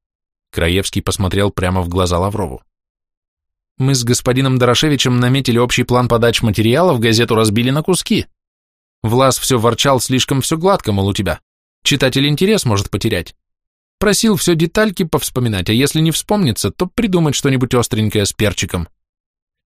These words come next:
Проверять-то всё одно никто не станет, так было или не так.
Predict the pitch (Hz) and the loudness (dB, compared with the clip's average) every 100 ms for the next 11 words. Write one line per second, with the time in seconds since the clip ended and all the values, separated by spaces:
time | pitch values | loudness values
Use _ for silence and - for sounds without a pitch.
0 | _ _ _ - 139 135 131 - 107 139 | _ _ _ 0 2 4 2 0 -2 0
1 | 127 175 170 127 113 - 104 98 - 120 | 0 0 0 0 0 0 -2 -2 -2 -2
2 | 160 156 143 120 104 101 104 170 - | 0 0 2 2 2 0 0 -2 -4